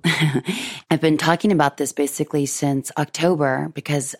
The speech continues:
I believe in this skincare so much. I believe in all natural ingredients that are non-toxic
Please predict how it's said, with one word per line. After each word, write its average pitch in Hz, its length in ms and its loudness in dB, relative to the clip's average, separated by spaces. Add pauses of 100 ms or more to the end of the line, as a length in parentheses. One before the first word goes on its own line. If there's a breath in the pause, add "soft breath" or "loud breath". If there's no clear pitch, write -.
I 151 140 2
believe 160 580 2
in 151 160 2
this 147 220 -2
skincare 143 500 0
so 143 240 2
much. 139 480 -2 (320 loud breath)
I 170 140 4
believe 196 280 4
in 180 120 4
all 160 160 4
natural 151 560 4
ingredients 143 800 2
that 147 160 2
are 143 80 4
non-toxic 143 920 0